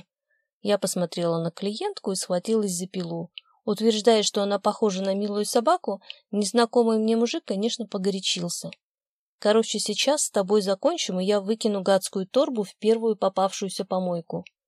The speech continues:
Хочешь, я выкину?» Пискнула я, крепко держа капризницу за руку. «Не хочу тебя утруждать», пригвоздила клиентка, разглядывая отреставрированные ручки, похожие на куриные лапки.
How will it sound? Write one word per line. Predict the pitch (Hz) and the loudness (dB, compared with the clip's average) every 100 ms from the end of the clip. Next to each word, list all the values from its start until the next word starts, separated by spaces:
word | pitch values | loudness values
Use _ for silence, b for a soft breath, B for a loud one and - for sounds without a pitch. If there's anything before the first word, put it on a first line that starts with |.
| _ _ | _ _
Хочешь, | - 370 247 - | -2 0 2 0
я | - 185 | 4 4
выкину?» | 165 170 - 165 165 - _ _ _ _ _ _ _ - | 4 -2 -4 -2 -4 -6 _ _ _ _ _ _ _ -6
Пискнула | 202 - 202 185 | -2 0 2 4
я, | 202 269 | 6 4
крепко | - 220 - 214 | 4 2 2 0
держа | 175 175 202 | 0 2 2
капризницу | - 185 180 185 190 - 175 | 0 -6 -4 -4 -4 -6 -2
за | 180 170 | 0 0
руку. | 165 - 180 _ _ _ _ _ _ - | -2 -8 -14 _ _ _ _ _ _ -2
«Не | 247 | 2
хочу | 269 254 269 | 6 4 4
тебя | 254 214 214 | -2 2 2
утруждать», | 196 185 190 170 180 175 - _ _ _ _ | 2 -2 -8 -4 -2 -4 -6 _ _ _ _
пригвоздила | - 196 190 185 196 190 185 | -4 -2 -2 -4 -2 -4 -2
клиентка, | 196 196 247 349 - 185 | -4 -4 -4 -6 -6 -4
разглядывая | 180 - 202 196 196 190 | -4 -2 -2 0 -2 -2
отреставрированные | 196 208 190 - 196 190 196 185 175 175 185 | -2 -4 -4 0 0 0 -4 -4 -4 -2 -2
ручки, | 285 - - | -4 -8 -8
похожие | 196 185 - 240 208 | -2 -2 0 0 0
на | 185 175 | -4 -4
куриные | 170 180 175 170 | -4 -4 -4 -4
лапки. | 170 165 - 180 | -4 -6 -10 -18